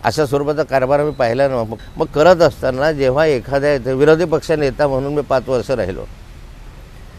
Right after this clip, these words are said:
त्याच्या आधी मी भारतीय जनता पार्टीचा गटनेता म्हणून राहिलो आहे. पण गेल्या पाच वर्ष विरोधी पक्ष नेता असता म्हणणार श-, मी सरकारला स्वतः झोपू दिलं नाही. एक महाराष्ट्रामधलं वातावरण या सरकारच्या विरोधी निर्माण केलं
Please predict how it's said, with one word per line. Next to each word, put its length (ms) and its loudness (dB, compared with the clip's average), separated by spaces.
त्याच्या 260 6
आधी 140 4
मी 120 0
भारतीय 380 0
जनता 240 0
पार्टीचा 280 -2
गटनेता 460 -2
म्हणून 240 -4
राहिलो 260 -4
आहे. 240 -14
पण 120 2
गेल्या 400 2
पाच 240 2
वर्ष 300 0
विरोधी 300 0
पक्ष 240 -4
नेता 320 0
असता 260 -2
म्हणणार 340 -4
श-, 140 -4
मी 360 0
सरकारला 500 2
स्वतः 320 2
झोपू 240 0
दिलं 300 0
नाही. 120 -6
एक 180 6
महाराष्ट्रामधलं 840 4
वातावरण 540 2
या 100 4
सरकारच्या 480 2
विरोधी 340 2
निर्माण 420 0
केलं 440 0